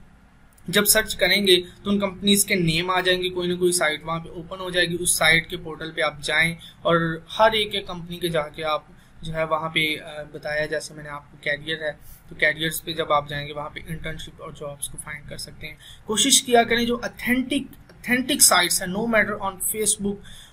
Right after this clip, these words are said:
on LinkedIn, on anywhere, on any platform, any social media platform, आप वहाँ पे उन चीज़ों को लाइक किया करें, ज्वाइन किया करें।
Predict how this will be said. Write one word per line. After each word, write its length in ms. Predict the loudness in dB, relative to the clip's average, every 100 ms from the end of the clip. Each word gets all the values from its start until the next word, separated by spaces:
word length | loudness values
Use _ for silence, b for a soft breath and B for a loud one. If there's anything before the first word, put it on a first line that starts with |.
| -6
on 240 | 0 4 6 4 4 0 0
LinkedIn, 440 | 2 2 2 2 2
on 440 | 0 -2 -2 0 -2 -2 0
anywhere, 380 | 0 2 0 0
on 340 | -6 -4 -2
any 160 | 0 0 2
platform, 460 | 2 2 0 0 -4 -10 B B B B B -20 -20 -10 0
any 140 | 0 2
social 300 | -2 -2 -2
media 280 | 0 0 0
platform, 360 | -2 -2 -8 -4
आप 180 | -2 -2
वहाँ 160 | -4
पे 100 | -6
उन 180 | -10 -12
चीज़ों 320 | -8 -4 -6
को 100 | -4
लाइक 440 | -2 0 0 -2 -4
किया 220 | -2 0
करें, 240 | 0 -4 -4
ज्वाइन 320 | 0 0 0
किया 180 | 0 -2
करें। 300 | -2 -6